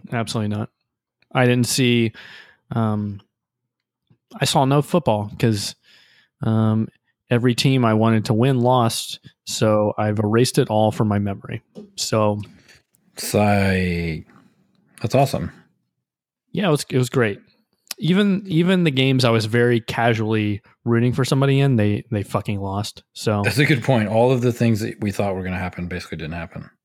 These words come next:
Speaker 1: Yeah. Oh, oh yes. Wait, wait till we get to the picks, and that will be very <laughs> clear.
Speaker 2: I watched a lot of,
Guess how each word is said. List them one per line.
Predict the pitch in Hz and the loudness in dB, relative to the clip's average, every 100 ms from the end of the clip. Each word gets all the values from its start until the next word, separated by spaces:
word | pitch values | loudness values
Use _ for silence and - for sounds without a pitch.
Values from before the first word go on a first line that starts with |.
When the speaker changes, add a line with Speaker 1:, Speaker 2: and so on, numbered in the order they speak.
| _ _ | _ _
Speaker 1:
Yeah. | - 127 - | -4 -2 -2
Oh, | 113 117 - - _ 139 | -6 -8 -10 -20 _ -4
oh | 156 | -2
yes. | 139 120 123 | -2 -4 -4
Wait, | 131 - - | -6 -8 -6
wait | 139 160 | -6 -4
till | 170 147 | 0 0
we | |
get | 147 - | 2 2
to | 127 | 0
the | 110 | 0
picks, | - 104 - - | 0 0 0 -4
and | 110 110 | -2 2
that | 113 | 2
will | 113 | 2
be | 110 101 | 2 0
very | 104 104 101 | 0 0 0
<laughs> | |
clear. | - - 110 - 571 - _ _ _ - 202 - - | -2 -2 -4 -4 -10 -20 _ _ _ -6 -6 -4 2
Speaker 2:
I | |
watched | 131 214 - | 4 4 2
a | 107 | 0
lot | 104 | 2
of, | 107 | 0